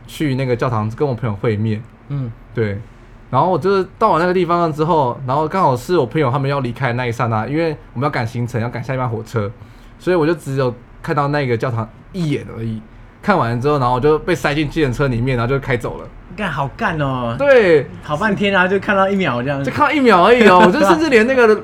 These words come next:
Speaker 1: 建筑物轮廓都还有点模糊，然后就是，哦，转身之后就，啊，
Speaker 2: <laughs>
Speaker 1: 计程车这样子。
Speaker 2: 好啦，没关系啊，反正你已经看了几百个建筑物，就差一个。
Speaker 1: 我不得不说，真的是看了几百个建筑物之后，你就会有一种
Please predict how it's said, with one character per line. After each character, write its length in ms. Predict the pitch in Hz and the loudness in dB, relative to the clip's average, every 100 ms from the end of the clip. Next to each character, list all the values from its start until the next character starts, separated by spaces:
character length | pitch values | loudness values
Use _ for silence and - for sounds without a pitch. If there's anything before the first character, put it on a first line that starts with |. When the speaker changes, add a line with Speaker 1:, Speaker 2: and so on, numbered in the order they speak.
| - 185 196 | -8 -12 -4
Speaker 1:
建 180 | 285 220 | -2 2
筑 140 | 220 | 4
物 40 | 240 | 4
轮 120 | 202 | 4
廓 140 | 220 | 6
都 80 | 233 | 6
还 140 | 220 | 8
有 80 | 220 | 6
点 120 | 208 | 6
模 320 | 165 156 165 208 | 4 4 4 4
糊， 220 | 190 160 | 2 4
然 80 | 156 | 4
后 60 | |
就 100 | 190 | 4
是， 60 | 214 | 2
哦， 260 | 208 202 185 | 2 0 4
转 140 | 185 | 4
身 180 | 180 240 | 4 4
之 80 | 233 | 6
后 80 | |
就， 140 | 233 220 | 6 4
啊， 200 | 220 233 - 156 | 2 0 -2 -10
Speaker 2:
<laughs> 160 | - 185 - | -4 -6 0
Speaker 1:
计 80 | 214 | 4
程 260 | 208 180 | 6 6
车 320 | 160 208 214 214 | 6 6 6 2
这 100 | - | 0
样 200 | 180 151 | 4 4
子。 160 | 131 131 - - - - - 220 - - - - - - | 2 -2 -2 -6 -20 -8 4 4 4 0 0 -2 -6 -4
Speaker 2:
好 100 | 139 | -2
啦， 140 | 135 | 0
没 80 | 135 | -2
关 180 | 165 170 | -2 -2
系 140 | 156 | -2
啊， 80 | 135 | -2
反 80 | 135 | -2
正 80 | 190 | -2
你 80 | 180 | 0
已 40 | |
经 100 | 175 | -2
看 140 | 196 | -2
了 60 | 165 | -4
几 140 | 139 | -4
百 160 | 139 135 | -4 -2
个 80 | 120 | -2
建 180 | 143 131 | -4 -4
筑 140 | 117 | -4
物， 60 | 120 | -6
就 60 | |
差 200 | 123 139 | -6 -8
一 40 | 127 | -8
个。 180 | 107 117 110 110 - - - - - - - | -10 -10 -10 -16 -20 -20 -20 -20 -20 -20 -8
Speaker 1:
我 80 | 135 | -4
不 120 | 214 | 4
得 140 | 190 | 4
不 100 | 160 | 4
说， 200 | 185 180 | 0 -2
真 200 | 165 175 | 0 0
的 80 | 139 | -2
是 280 | 131 147 143 | -2 0 -2
看 180 | 139 175 | -2 -2
了 60 | |
几 80 | 143 | 0
百 100 | 131 | -2
个 60 | 113 | -2
建 160 | 151 | -4
筑 120 | 135 123 | -4 -4
物 140 | 135 | -4
之 140 | 123 | -4
后， 120 | 123 131 | -4 -2
你 80 | |
就 120 | 113 131 | -2 -2
会 100 | 139 | -2
有 100 | 117 | -2
一 80 | |
种 300 | 135 135 110 | -2 -2 -2